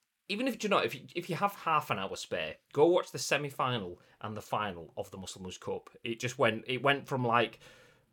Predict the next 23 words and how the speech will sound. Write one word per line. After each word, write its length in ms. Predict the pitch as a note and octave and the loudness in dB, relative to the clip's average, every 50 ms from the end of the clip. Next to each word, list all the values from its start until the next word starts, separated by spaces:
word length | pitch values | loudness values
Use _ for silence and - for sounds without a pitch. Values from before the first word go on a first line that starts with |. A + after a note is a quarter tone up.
| - _ _ _ _ _ - | -20 _ _ _ _ _ -4
nice 320 | C3+ B2 D3+ D3+ D#3+ E3 - | 2 4 6 6 6 6 2
paced 540 | - D3+ C3+ B2 A#2+ A2 - - - - - | 4 4 6 6 6 4 0 -6 -10 -10 -6
to 100 | - C3 | -4 -2
ridiculous, 880 | A#2+ A2+ A2 - E3 D#3+ - - - C#3 G2 F2 E2 - - - - - - _ - | 0 -2 0 2 2 2 2 0 -4 -4 -4 -2 -4 -4 -4 -6 -6 -8 -12 _ -2
couldn't 200 | E3 D#3+ D3+ C3+ | -2 0 0 2
get 140 | C3 B2+ F#2+ | 2 2 2
any 140 | B2+ B2+ A#2 | 2 2 2
better, 400 | G#2 C3 B2+ D#2 C#2+ D#2+ - - - _ _ _ _ - | 2 2 2 2 2 -2 -6 -10 -12 _ _ _ _ 4
but 140 | D3 - | 4 6
then 300 | C#3 B2+ B2+ A#2 G#2+ F#2+ - _ _ | 6 6 6 4 2 -2 -6 _ _
somehow 420 | - - - E3 B2 B2+ C3 B2 G#2+ | 0 4 6 6 6 6 4 2 2
got 280 | G2+ - A2 G#2+ - | 0 -2 -2 -2 0
better 240 | A#2 A2 F#2 G2+ F#2+ | 0 2 2 2 0
again. 240 | G2+ G2 G#2 G2+ F2+ | -2 -4 -4 -4 -6
It 80 | - | -8
was 100 | - F2+ | -12 -14
ridiculous. 460 | G2+ F#2+ F#2+ F2+ - - - - - - | -14 -12 -12 -12 -12 -14 -18 -16 -16 -8
So 160 | - - B2 | -2 0 2
anyway, 240 | D3 E3 B2+ G#2 - | 2 2 2 0 0
after 240 | - F#3 F#3 F#3+ E3 | -4 -4 0 4 8
that, 140 | E3 D#3 B2 | 8 8 8
I 160 | C3+ C#3+ C#3 | 8 6 6
had 320 | A#2+ C3+ C3+ C3 - - | 6 6 6 6 4 2